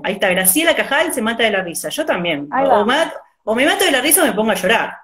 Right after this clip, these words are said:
Speaker 1: Pensemos un poco, reflexionemos entre todas y todos los que están del otro lado, estos, estas cosas de los estereotipos. Si yo, según Google, si yo estudio una carrera científica, si estudio física, me convierto en eso que está a la izquierda.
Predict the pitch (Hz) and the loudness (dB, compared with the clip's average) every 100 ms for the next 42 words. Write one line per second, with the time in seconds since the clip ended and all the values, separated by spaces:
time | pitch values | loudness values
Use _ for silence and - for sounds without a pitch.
0 | _ _ _ _ _ 262 294 440 440 330 | _ _ _ _ _ 2 4 4 4 2
1 | 226 165 156 170 185 240 - 294 370 392 | 2 0 0 -4 -2 -2 2 2 2 2
2 | 359 254 226 226 220 302 339 330 269 190 | 4 4 2 2 4 4 6 4 0 2
3 | 285 294 254 220 214 254 240 233 233 226 | 4 4 2 -6 -4 0 0 0 2 2
4 | 220 254 269 247 - _ _ - 294 392 | 2 4 2 0 -12 _ _ -8 -2 -2
5 | - - 392 381 392 254 190 180 175 165 | -2 -6 -4 -2 2 2 0 -2 -2 -2
6 | 165 165 147 151 - 254 359 403 - - | -2 -2 -4 -4 -2 -2 2 0 0 0
7 | 359 403 359 381 339 233 262 330 - _ | 4 4 4 4 6 6 4 2 -8 _
8 | _ _ - 262 359 359 330 339 285 254 | _ _ -6 -2 -2 -2 -2 2 2 2
9 | 254 240 247 214 220 254 269 254 214 233 | 2 2 0 0 -2 -2 -2 -2 0 0
10 | 220 233 233 320 285 226 214 220 220 269 | 0 -2 0 0 0 0 0 -2 0 0
11 | 262 262 247 247 262 294 302 269 233 220 | 2 2 2 4 2 2 0 -2 -2 -2
12 | 214 196 165 147 151 147 | -4 -2 0 0 -4 -6